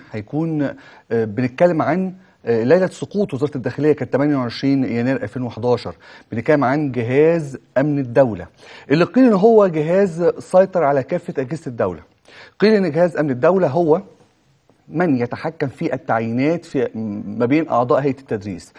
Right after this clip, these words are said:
قيل أيضا إن جهاز أمن الدولة هو المسؤول عن التسجيلات ما بين معارضي النظام. قيل أيضا إن جهاز أمن الدولة كان يعطي التصاريح للخطابة في المساجد وفي الزوايا، وأيضا ظاهرة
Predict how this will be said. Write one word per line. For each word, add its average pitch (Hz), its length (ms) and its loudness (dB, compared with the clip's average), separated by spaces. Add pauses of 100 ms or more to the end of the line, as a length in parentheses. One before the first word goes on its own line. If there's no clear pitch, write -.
(340)
قيل 208 160 6
أيضا 190 360 2
إن 151 460 -2
جهاز 147 260 -2
أمن 135 120 -2
الدولة 151 380 2
هو 151 220 2
المسؤول 143 680 -2 (380)
عن 143 360 2
التسجيلات 123 1000 0
ما 127 160 -2
بين 143 360 0
معارضي 135 800 -2
النظام. 127 560 -2 (840)
قيل 349 120 6
أيضا 214 460 4 (120)
إن 156 380 -4
جهاز 147 320 -4
أمن 139 120 -4
الدولة 170 380 0
كان 165 220 -2
يعطي 147 580 -2
التصاريح 131 840 -6 (380)
للخطابة 160 580 2
في - 100 -8
المساجد 143 540 0
وفي 123 160 -6
الزوايا، 123 560 0 (280)
وأيضا 127 520 0 (260)
ظاهرة 131 480 2